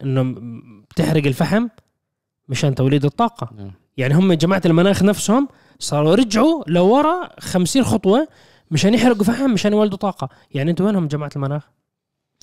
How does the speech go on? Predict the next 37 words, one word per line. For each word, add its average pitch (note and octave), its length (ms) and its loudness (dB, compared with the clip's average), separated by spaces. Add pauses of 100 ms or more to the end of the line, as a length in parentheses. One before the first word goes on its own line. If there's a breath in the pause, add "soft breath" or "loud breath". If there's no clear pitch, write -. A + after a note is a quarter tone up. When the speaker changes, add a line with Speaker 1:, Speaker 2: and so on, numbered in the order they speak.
(220 loud breath)
Speaker 2:
ما F#2 80 -6
هو G2 60 0
جماعة G#2 280 -2
المناخ A2+ 300 -4
طلعوا G2+ 240 -4
معلم G2+ 340 0
sponsored G#2 480 -4
by، E2+ 120 -10
آه، D#2+ 800 -4
روسيا. F#2 360 -2 (160)
بتعرف F2 220 -8
المعلومة F#2 460 -4
هاي؟ D3 100 -10 (300)
Speaker 1:
طبعا F#3 200 -6
هاي C3 120 -6
سياسة. E3 400 -2
Speaker 2:
آه، F2 140 -6 (120)
آه. G#2 100 -6
Speaker 1:
ما C#3 60 -2
هو C#3 40 -2
هاي G3 240 0
السياسة F3 600 -2 (360 loud breath)
اللي D#3+ 160 0
هو G#3 160 2
مرات F3 400 -2
أنت E3 380 -2 (400 soft breath)
بيجي D3 360 0
دعم، D#3 220 -2
Speaker 2:
بتاعت G#2 220 -2
ألمانيا B2 320 2
تحديدا. F#2 540 -4 (140)
Speaker 1:
بيجي E3 280 0
دعم E3+ 360 0
من D#3+ 120 2
الصين E3+ 460 -2 (280)
لجماعة D3 580 -2
ألمانيا C#3+ 580 -2